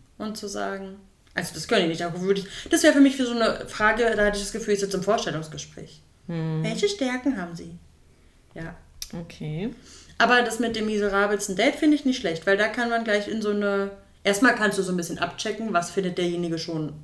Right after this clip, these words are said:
Speaker 1: mise-, als miserabel.
Speaker 2: Ja, stimmt.
Speaker 1: Ähm,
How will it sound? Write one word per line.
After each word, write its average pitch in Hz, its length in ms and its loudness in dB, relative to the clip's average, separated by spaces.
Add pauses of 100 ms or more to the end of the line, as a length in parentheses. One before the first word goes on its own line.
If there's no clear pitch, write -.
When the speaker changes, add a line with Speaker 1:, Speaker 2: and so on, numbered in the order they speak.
(160)
Speaker 1:
mise-, 165 320 -6
als 160 240 -6
miserabel. 160 720 -4 (800)
Speaker 2:
Ja, 190 320 6
stimmt. 214 400 -2 (420)
Speaker 1:
Ähm, 180 640 -2